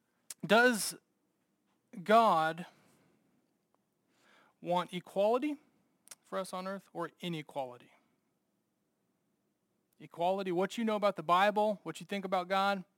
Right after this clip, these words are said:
how would you answer that? Does God want equality or inequality?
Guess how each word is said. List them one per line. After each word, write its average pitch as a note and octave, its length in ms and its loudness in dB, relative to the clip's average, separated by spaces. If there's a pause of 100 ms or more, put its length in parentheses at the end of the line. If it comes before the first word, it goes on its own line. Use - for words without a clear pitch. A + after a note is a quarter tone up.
(1120)
how F3 100 -4
would E3 100 -6
you F#3 80 -2
answer E3 320 -4
that? C3 180 -10 (1300)
Does D3+ 100 -20
God E3+ 320 0
want D#3+ 520 -6 (280)
equality D#3 800 0 (1300)
or D3 140 -14
inequality? D3 580 -8